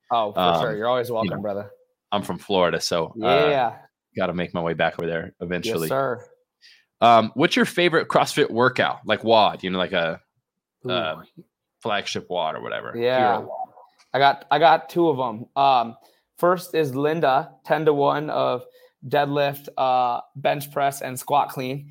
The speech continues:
Speaker 1: Uh, and they did that at regionals once. Such a fun workout. Love that
Speaker 2: That's a
Speaker 1: workout.
Speaker 2: bro workout. I love that.
Speaker 1: Yes, it's so fun. Um, and then the other one is triple three.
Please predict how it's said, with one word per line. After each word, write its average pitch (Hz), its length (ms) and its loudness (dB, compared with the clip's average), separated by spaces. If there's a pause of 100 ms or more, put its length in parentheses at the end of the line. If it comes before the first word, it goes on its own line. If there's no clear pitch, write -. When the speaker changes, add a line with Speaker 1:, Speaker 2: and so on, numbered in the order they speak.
(340)
Speaker 1:
Uh, 117 400 0 (140)
and 131 120 -4
they 127 80 -2
did 127 180 -4
that 127 180 2
at 120 40 -2
regionals 120 400 -6
once. 113 260 -6
Such - 420 -4
a 117 40 -10
fun 113 260 -6
workout. 117 460 -4
Love 131 300 0
that 120 80 0 (100)
Speaker 2:
That's 107 160 -6
a 113 40 -2
Speaker 1:
workout. 113 140 0
Speaker 2:
bro 127 300 2
workout. 101 400 -2
I 98 80 -2
love 101 220 -2
that. 131 80 0
Speaker 1:
Yes, 160 840 6
it's 131 220 -8
so 156 280 2
fun. 120 440 -8 (100)
Um, 131 460 -2
and 135 200 -8
then 143 580 -4 (240)
the 120 80 -6
other 165 220 2
one 190 180 -2
is 143 100 -8
triple 151 300 -4
three. 117 340 -8